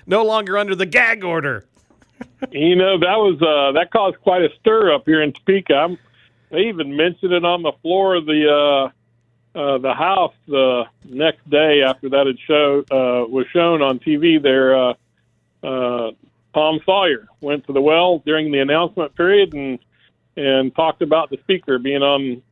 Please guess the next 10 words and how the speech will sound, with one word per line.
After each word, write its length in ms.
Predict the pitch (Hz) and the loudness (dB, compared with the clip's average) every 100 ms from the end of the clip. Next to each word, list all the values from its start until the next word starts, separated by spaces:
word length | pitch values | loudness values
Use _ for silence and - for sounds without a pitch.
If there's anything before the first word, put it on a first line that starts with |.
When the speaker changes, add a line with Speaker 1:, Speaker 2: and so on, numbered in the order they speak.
| - | -4
Speaker 2:
Pawn 320 | 175 175 160 | -2 0 -2
Stars. 300 | - 127 123 | 0 0 0
So 80 | 160 | 2
that 60 | 156 | 0
was 100 | 147 | 0
pretty 220 | 147 127 | -4 -4
cool. 220 | 123 107 - | -4 -4 0
Speaker 1:
Did 180 | 233 254 | 2 4
he 80 | 302 | 2
really? 500 | 262 254 226 156 | 0 -2 -4 -6